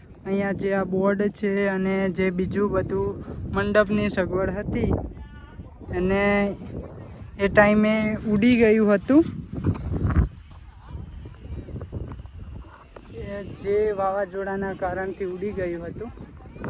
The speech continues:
ને કે બાકી મંડપ અને બીજી પણ એક્ટિવિટીઝ હતી અહીંયા, પણ અત્યારે આ ટાઈપનો માહોલ છે. હજી પણ તમે આજુબાજુમાં હોય તો એક વખત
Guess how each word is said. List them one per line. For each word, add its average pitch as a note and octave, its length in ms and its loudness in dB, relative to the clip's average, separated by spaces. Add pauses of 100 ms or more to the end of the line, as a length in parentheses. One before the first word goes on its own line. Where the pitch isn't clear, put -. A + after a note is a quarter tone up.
(140)
ને F3 100 -4
કે F#3+ 320 0
બાકી F3+ 420 0
મંડપ F#3 1000 4
અને F#3 400 0 (520)
બીજી F#3 260 -2
પણ G3 300 0
એક્ટિવિટીઝ F#3+ 880 2
હતી E3+ 280 -2
અહીંયા, F3 380 6 (1300)
પણ F3+ 160 4
અત્યારે F#3 500 6
આ F#3 100 6
ટાઈપનો F3+ 400 8
માહોલ F3 420 10
છે. G#3 320 4 (1120)
હજી F#3+ 260 -10
પણ A3+ 240 -6
તમે A3 340 -4
આજુબાજુમાં G3 920 -4
હોય A3 160 -4
તો F#3 400 -10
એક F#3 260 -6
વખત G3+ 560 -2